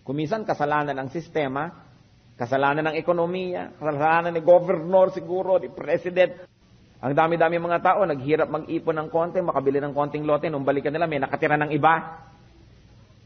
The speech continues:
Titira ng sampung taon, libre. Pagkatapos, nung papaalisin mo, ikaw pa magbabayad. Palilipatin mo pa sa iba, ibibili mo pa ng ibang lote. So, sa palagay nyo, mabe-bless kayo ng Diyos kung ganun ang pamamaraan? Walang katarungan.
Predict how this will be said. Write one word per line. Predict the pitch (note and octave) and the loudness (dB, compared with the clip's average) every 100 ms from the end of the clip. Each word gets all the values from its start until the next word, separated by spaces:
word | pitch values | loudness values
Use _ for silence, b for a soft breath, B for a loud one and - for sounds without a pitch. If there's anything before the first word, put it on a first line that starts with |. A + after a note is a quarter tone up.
| - - | -20 -10
Titira | - G#3 F#3 F3 | 2 4 6 4
ng | E3 | 4
sampung | D#3 D3 E3+ | 2 2 0
taon, | E3 E3+ F#3 G#3 E3 C3 | 2 6 8 6 4 0
libre. | F3 D#3 E3+ G3 F#3 - - - - _ _ _ - | 2 4 6 4 4 -2 -18 -20 -20 _ _ _ -4
Pagkatapos, | D3+ E3+ E3 E3+ F#3+ | 0 2 2 2 2
nung | E3+ | 4
papaalisin | E3 E3+ E3 D#3+ F3 | 4 6 4 2 2
mo, | A#3 | 4
ikaw | A#3 G3+ | 4 6
pa | G#3+ | 6
magbabayad. | G#3+ G#3+ G3 F#3+ F3+ G#3 G3 E3 - - - - - - - - | 6 6 6 8 8 6 4 0 -12 -18 -20 -20 -20 -20 -20 0
Palilipatin | C#4+ C#4+ A#3+ G3+ G3 G3+ | 4 6 6 6 2 2
mo | G#3 | 2
pa | G3 | 4
sa | G#3 | 4
iba, | G#3+ B3+ | 6 8
ibibili | B3 G#3+ G3+ G#3 | 6 4 6 6
mo | G#3 | 6
pa | G#3 | 4
ng | F#3+ | 4
ibang | G3 F#3 | 4 6
lote. | F3+ F3+ G#3+ F3 - - - - | 6 6 2 0 -8 -20 -20 -4
So, | - C#4 | 4 6
sa | C4 | 6
palagay | A3 G3+ F#3+ C#4 | 6 6 6 4
nyo, | |
mabe-bless | C#4 G#3+ G3+ G3+ F#3+ | 4 4 4 4 4
kayo | F#3+ F#3 | 4 4
ng | F3+ | 4
Diyos | A#3+ C4 | 4 4
kung | G#3 F#3+ | 4 4
ganun | F3+ | 4
ang | F3 E3+ | 2 0
pamamaraan? | E3 D#3+ D#3+ C3+ - G4+ | 0 2 4 4 4 2
Walang | F4+ A4+ A4 | 4 4 2
katarungan. | A#4 A4 B4 C5+ C4 | -2 0 0 0 -4